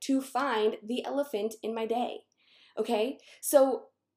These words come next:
do this exercise for yourself. If you don't believe me, if you don't think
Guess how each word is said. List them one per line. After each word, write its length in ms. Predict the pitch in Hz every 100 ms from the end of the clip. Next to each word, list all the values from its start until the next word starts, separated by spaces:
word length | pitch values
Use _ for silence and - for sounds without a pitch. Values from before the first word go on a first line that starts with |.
| -
do 280 | 220 277 370
this 320 | 370 285 - -
exercise 600 | 208 - 233 220 156 -
for 80 | 180
yourself. 280 | - - 240
If 100 | 247
you 180 | 269 247
don't 300 | 247 285 294
believe 400 | 302 208 196 -
me, 240 | - -
if 140 | 220 220
you 80 |
don't 320 | 202 247 277 -
think 300 | 240 220 190